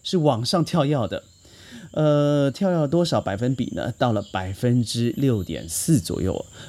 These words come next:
而网络泡沫的同时，最后端的收入的百分之二十，却从原来的百分之五点五下降到百分之三点五。三点五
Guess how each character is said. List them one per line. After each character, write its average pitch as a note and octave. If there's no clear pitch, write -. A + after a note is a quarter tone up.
而 D#3
网 C#3+
络 F#3+
泡 G3+
沫 F3
的 C#3
同 B2+
时， B2
最 A3
后 F3
端 E3
的 A#2+
收 D#3
入 D3+
的 G#2
百 F#2
分 A#2
之 C3+
二 E3
十， -
却 F3
从 A2+
原 C3+
来 C#3
的 D3
百 A2+
分 C3+
之 C#3
五 B2+
点 F3
五 D#3+
下 C#3
降 B2
到 A#2
百 F2+
分 F#2+
之 A2
三 A#2
点 F2
五。 F#2+
三 D#3+
点 C#3
五 -